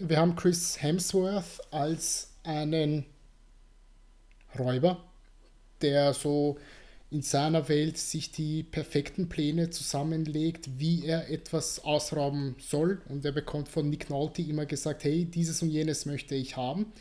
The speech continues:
Und da war das Letzte, was er gemacht hat, eben ein paar Diamanten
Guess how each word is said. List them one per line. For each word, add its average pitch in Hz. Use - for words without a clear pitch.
Und 151
da 151
war 160
das -
Letzte, 165
was 165
er 170
gemacht 151
hat, 160
eben 170
ein 160
paar 143
Diamanten 160